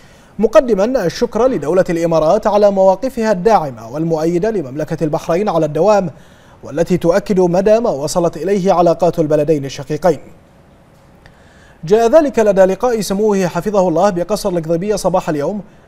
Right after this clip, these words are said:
سمو الشيخ عبد الله بن زايد آل نهيان وزير الخارجية والتعاون الدولي بدولة الإمارات العربية المتحدة الشقيقة، ترافقه معالي نورة بنت محمد الكعبي وزيرة الثقافة وتنمية المعرفة،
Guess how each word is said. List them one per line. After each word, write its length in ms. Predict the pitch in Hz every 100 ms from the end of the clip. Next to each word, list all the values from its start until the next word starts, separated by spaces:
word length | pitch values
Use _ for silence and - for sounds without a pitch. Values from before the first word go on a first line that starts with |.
| -
سمو 300 | - 135 180
الشيخ 280 | - 196 170
عبد 200 | 165 190
الله 160 | 208
بن 160 | 180 165
زايد 320 | 165 190 165
آل 180 | 165 190
نهيان 420 | 170 160 151 208
وزير 320 | 214 160 202
الخارجية 560 | 190 - 170 160 175 214 226
والتعاون 500 | 190 - 156 175 165
الدولي 460 | 147 147 160 214 - - _ -
بدولة 320 | 107 151 190 180
الإمارات 440 | 170 170 190 240
العربية 420 | 202 190 175 208 185
المتحدة 540 | 175 170 175 185 180 160
الشقيقة، 580 | 139 165 208 180 160 131 - - _ -
ترافقه 640 | 123 127 139 196 185 170 170
معالي 460 | 156 160 196 170
نورة 260 | 165 196 180
بنت 220 | 170 165
محمد 380 | 160 - 190 165
الكعبي 500 | 160 180 185 160 202
وزيرة 360 | 180 143 185 165
الثقافة 520 | 165 170 - 175 208
وتنمية 480 | 220 156 139 147 165
المعرفة، 540 | 165 170 185 180 170